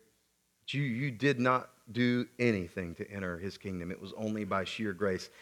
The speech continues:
And you cannot enter until you get on your knees and you plead for grace in faith for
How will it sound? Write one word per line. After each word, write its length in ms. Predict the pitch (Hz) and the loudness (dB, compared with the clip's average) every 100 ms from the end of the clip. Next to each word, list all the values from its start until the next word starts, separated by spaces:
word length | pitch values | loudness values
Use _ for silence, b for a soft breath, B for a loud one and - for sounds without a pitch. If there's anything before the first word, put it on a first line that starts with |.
| B B | B B
And 160 | 98 98 | -2 0
you 140 | 120 | 0
cannot 600 | 143 - 131 135 127 131 | -4 -4 -2 2 2 2
enter 280 | 117 123 87 | 0 0 0
until 260 | 82 - 101 | -4 -6 -6
you 160 | 95 | -6
get 220 | 90 98 92 | -2 -4 -2
on 240 | 95 98 | -4 -2
your 160 | 98 98 | -2 -2
knees 400 | 95 90 82 - | -2 -4 -6 -10
and 140 | 87 | -8
you 100 | 92 | -6
plead 380 | 90 - 95 90 - | -8 -4 -4 -4 -4
for 80 | 82 | -6
grace 420 | 90 82 80 - | -4 -4 -6 -10
in 220 | 95 87 | -8 -10
faith 380 | 85 92 87 - | -4 -4 -4 -8
for 280 | - 85 80 | -8 -6 -6